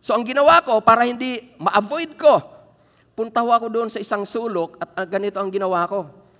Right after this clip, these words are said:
Andito ho yung wall, wala namang nadaan, naupo ako ng ganon. Nagpipray ako ng ganito. At ang mind ko na doon sa ipipreach ko.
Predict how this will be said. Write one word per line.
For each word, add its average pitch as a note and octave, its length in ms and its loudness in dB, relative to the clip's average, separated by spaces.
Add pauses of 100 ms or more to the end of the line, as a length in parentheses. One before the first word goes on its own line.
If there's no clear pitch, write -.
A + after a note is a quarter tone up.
(200)
Andito E3+ 340 -6
ho G#3+ 80 -2
yung A#3+ 240 -8
wall, F#3 240 0
wala F3 240 -2
namang G3 240 -6
nadaan, F3+ 560 -2 (560)
naupo F#3+ 320 -4
ako F#3+ 160 2
ng F#3+ 160 -6
ganon. D#3 400 -6 (960)
Nagpipray B3+ 560 -4
ako B3+ 160 -2
ng A3 160 -8
ganito. G3 400 -6 (1500)
At D#3+ 160 -12
ang G3+ 140 -4
mind C#4 260 2
ko B3 80 -4
na A3+ 160 -4
doon A#3 240 -4
sa G#3 80 -8
ipipreach G#3 480 -8
ko. D#3 220 -8